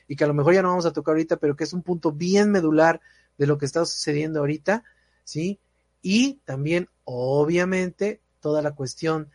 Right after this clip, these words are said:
de darle el poder a Bartlett, que yo no sé qué más le quieren dar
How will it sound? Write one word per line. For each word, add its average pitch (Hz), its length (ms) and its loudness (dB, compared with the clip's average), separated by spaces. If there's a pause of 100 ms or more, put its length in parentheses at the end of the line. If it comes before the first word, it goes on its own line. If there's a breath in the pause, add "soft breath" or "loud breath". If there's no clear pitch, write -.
(260 soft breath)
de 131 80 -6
darle 151 300 0
el 151 80 -6
poder 143 280 0
a 147 80 2
Bartlett, 151 540 -2
que 123 220 -10
yo 139 140 -4
no 165 120 -6
sé 165 320 -4 (420)
qué 165 140 -2
más 160 220 0
le 147 100 -6
quieren 143 300 -4
dar 139 240 -2